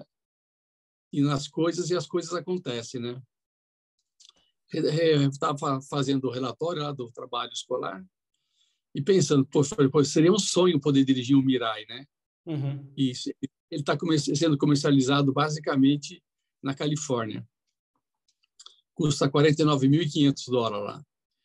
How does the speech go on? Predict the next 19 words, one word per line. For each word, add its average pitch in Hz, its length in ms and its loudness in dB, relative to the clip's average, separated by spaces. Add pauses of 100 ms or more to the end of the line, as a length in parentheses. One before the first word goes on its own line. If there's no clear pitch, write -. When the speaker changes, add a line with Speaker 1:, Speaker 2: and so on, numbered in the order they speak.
(680)
Speaker 1:
Eu 127 60 -12
falei, 143 120 -4
"Caramba, 123 680 -2
é, 117 120 -10 (580)
vi-, 143 320 0
pra 156 180 2
ir 190 100 4
pra 190 160 2
lá, 151 160 2
pra 143 120 0
dirigir 139 300 2
só 156 140 -2
o 143 60 -4
carro, 170 300 -4
vai 196 140 -6
ser, 190 200 -6
ficar 202 180 -8
muito 202 240 -8
caro." 123 400 -8